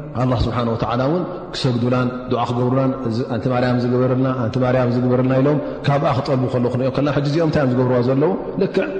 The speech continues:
ጎይታ ገይሮማ ማለት እዩ። ግን እቲ መርገፅ ናይ እስላማይ ማእከላይ መርገፅ፣ ኣላህ ስብሓን ወተዓላ ዝሓበሮ መርገፅ፣ ኣይ ንዓኣ ፀሪፎምን ኣካፊኦምን ካብቲ ኣላህ ስብሓን ወተዓላ ዝወፃ ካብቲ ንፅህናኣ ኣይረሓቕዋ፣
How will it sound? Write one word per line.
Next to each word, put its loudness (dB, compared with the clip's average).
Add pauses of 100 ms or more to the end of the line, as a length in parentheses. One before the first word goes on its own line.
(220)
ጎይታ 2
ገይሮማ 2
ማለት 0
እዩ። -2 (480)
ግን 2 (400)
እቲ -10
መርገፅ 2
ናይ 0
እስላማይ 2 (260)
ማእከላይ 0
መርገፅ፣ 2
ኣላህ 2
ስብሓን 0
ወተዓላ 0
ዝሓበሮ 0
መርገፅ፣ 2 (340)
ኣይ 2
ንዓኣ 0 (600)
ፀሪፎምን 2 (160)
ኣካፊኦምን 0
ካብቲ -2
ኣላህ 0
ስብሓን -2
ወተዓላ 0
ዝወፃ -2
ካብቲ -2 (120)
ንፅህናኣ 0
ኣይረሓቕዋ፣ 0